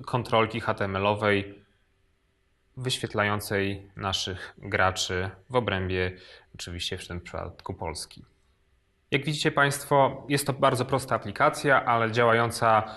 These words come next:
pod różnymi systemami operacyjnymi, działająca tak samo, dostosowująca się również do różnych wielkości ekranów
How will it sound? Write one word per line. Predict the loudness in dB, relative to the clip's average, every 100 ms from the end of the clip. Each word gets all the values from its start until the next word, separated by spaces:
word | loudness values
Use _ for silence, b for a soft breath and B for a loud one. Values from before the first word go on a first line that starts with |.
| B B _
pod | 2 4
różnymi | 4 2 0 0 0 -2
systemami | -4 -6 -2 0 0 0
operacyjnymi, | 0 -2 -2 -2 -2 0 0 -2 -4 -8 B 0
działająca | 2 4 2
tak | -2 -2
samo, | 2 2 4 2
dostosowująca | 0 -6 -8 -2 -2 -2 -4
się | -6 -4
również | -2 -4 0
do | 2 4
różnych | 2 -2 -4
wielkości | -4 -4 -4 -6 -6 -6
ekranów | 0 4 4 4 0